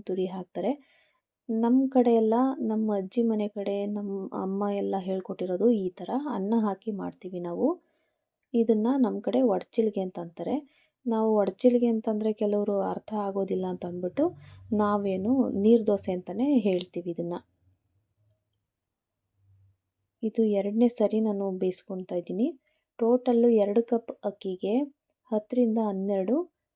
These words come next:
ದೋಸೆಗಳಾಗುತ್ತೆ. ಈ ಥರ ಒಂದಾದ್ಮೇಲೆ ಒಂದು ಬೇಯಿಸ್ಕೊಳ್ಬೇಕಾಗತ್ತೆ ನೀವು. ನೋಡಿ ಎಷ್ಟು ಸ್ಮೂತಾಗಿ ಎದ್ದೇಳುತ್ತೆ ಅಂತ ಅಂದ್ಬಿಟ್ಟು. ಅಂದ್ರೆ ಇದಕ್ಕೆ ಎಣ್ಣೆ ಏನು ಹಾಕೋ ಹಾಗಿಲ್ಲ,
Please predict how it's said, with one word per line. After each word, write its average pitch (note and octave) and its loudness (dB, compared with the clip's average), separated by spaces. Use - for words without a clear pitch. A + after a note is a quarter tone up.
ದೋಸೆಗಳಾಗುತ್ತೆ. G3+ -4
ಈ A#3+ -2
ಥರ A3+ -2
ಒಂದಾದ್ಮೇಲೆ A#3 4
ಒಂದು G#3 0
ಬೇಯಿಸ್ಕೊಳ್ಬೇಕಾಗತ್ತೆ F3+ -6
ನೀವು. F3 -4
ನೋಡಿ A3 -4
ಎಷ್ಟು G3+ -10
ಸ್ಮೂತಾಗಿ G#3 -6
ಎದ್ದೇಳುತ್ತೆ F#3 -6
ಅಂತ F3+ -12
ಅಂದ್ಬಿಟ್ಟು. F3+ -8
ಅಂದ್ರೆ A3+ 2
ಇದಕ್ಕೆ A3 0
ಎಣ್ಣೆ G#3 0
ಏನು G3+ 0
ಹಾಕೋ F#3 -6
ಹಾಗಿಲ್ಲ, F3+ -6